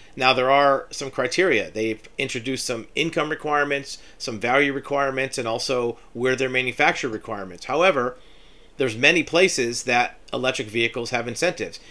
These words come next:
You have the federal incentives, federal tax credits. You also have state and local incentives. Every state has some type of incentive for electric vehicles. Many utility companies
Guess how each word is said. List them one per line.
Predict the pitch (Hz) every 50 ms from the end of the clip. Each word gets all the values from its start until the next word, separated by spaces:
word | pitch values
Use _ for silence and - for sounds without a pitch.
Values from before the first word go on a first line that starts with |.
| - - -
You | 113 117
have | 113 120 123 127
the | 139 131
federal | - - - 156 175 196 175 165 123 95 82 - - - - - - - -
incentives, | 113 117 - - 123 110 - - 95 82 - - -
federal | - - 117 110 120 117
tax | - - 156 160 170 - -
credits. | - - 127 104 87 - - - - - - - - - - - - - - - - - - -
You | 117 120 120 123
also | 123 127 127 - 135 123
have | 127 131 127 127
state | - - - 143 139 135 -
and | 143 143 139 127
local | 135 165 202 202 - - 107 90 90 - - - - - - -
incentives. | - - 113 - - 127 110 - 107 92 -
Every | 113 110 113 127 135 -
state | - - - - 160 180 143 -
has | 117 123 117 113
some | - - - 135 135 135 135 135 - - - - - - -
type | - - 143 135 135 -
of | 139 131 123 120 120 - - - - - - - 135
incentive | 135 - - 147 151 143 - 120 -
for | 127 120
electric | 113 113 113 - 120 110
vehicles. | 113 147 175 170 - - 98 90 - - - - - - - - - - - - - - -
Many | - 120 123 135 151 160
utility | 160 151 170 170 165 - - - 180 208 247 233 185 156
companies | - - 135 117 110 - 107 95 82 95 - - - - -